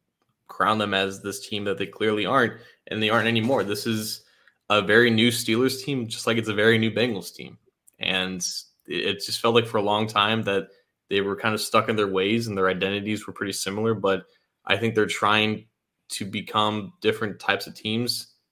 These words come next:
while maintaining the strengths that they have. And I think for both of them, it's just gonna take a minute, but at least the Steelers have continuity with, with the coaching staff, and they know that their coaching staff is pretty good, but the Bengals are going into a hostile environment. They're coming off of a bad week.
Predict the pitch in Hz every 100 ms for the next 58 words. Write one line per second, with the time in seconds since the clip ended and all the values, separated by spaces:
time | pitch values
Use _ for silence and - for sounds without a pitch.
0 | _ - 95 98 101 92 107 104 104 98
1 | - 104 104 104 92 90 95 117 98 95
2 | - 95 95 95 - 104 101 90 104 113
3 | 101 98 98 - _ _ _ _ - 101
4 | - 104 - - 107 104 110 127 87 80
5 | 82 95 98 - 95 101 113 113 113 117
6 | 113 104 - 104 101 101 - - 110 107
7 | 101 104 107 101 101 - - 95 98 -
8 | 98 - - 98 98 95 95 98 101 98
9 | 90 95 - 98 90 92 95 - - 98
10 | 90 95 104 101 - _ _ _ _ -
11 | 90 87 - 98 98 101 98 95 101 98
12 | 95 98 101 - 101 98 92 98 117 123
13 | 120 98 - 101 98 98 104 95 90 98
14 | 95 104 117 117